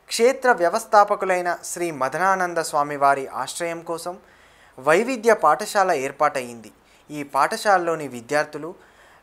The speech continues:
వేద విద్యను అభ్యసిస్తూ ఉంటారు. భక్త కన్నప్ప గాథలు,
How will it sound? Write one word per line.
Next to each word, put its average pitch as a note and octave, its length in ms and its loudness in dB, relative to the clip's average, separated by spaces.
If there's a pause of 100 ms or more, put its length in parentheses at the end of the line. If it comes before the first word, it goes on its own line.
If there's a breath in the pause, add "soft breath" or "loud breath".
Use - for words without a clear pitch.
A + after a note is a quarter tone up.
వేద D#3 280 0
విద్యను F#3 400 0
అభ్యసిస్తూ E3+ 500 -6
ఉంటారు. B2 480 -6 (600 soft breath)
భక్త - 360 2
కన్నప్ప A3+ 440 4
గాథలు, E3 560 2